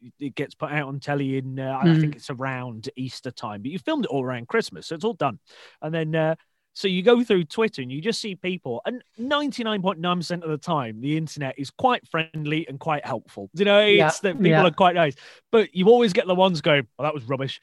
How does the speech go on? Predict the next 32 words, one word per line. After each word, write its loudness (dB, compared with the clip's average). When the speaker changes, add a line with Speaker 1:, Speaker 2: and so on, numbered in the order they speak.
Speaker 1:
That 2
was 12
Speaker 2:
Yeah. 8
Speaker 1:
stupid." 2
You 0
go, 6
"What, 2
what, 6
Speaker 2:
Yeah. 4
Speaker 1:
what 2
idiot 6
did 4
this?" 4
I -8
said, 2
"Who 6
told, 0
who 6
told 4
him -2
they 0
could -2
do 2
this?" 4
You 2
go, 6
"Oh, 0
brilliant." 8
Speaker 2:
<laughs> -12
Yeah. 4
Speaker 1:
Right. 4
If -2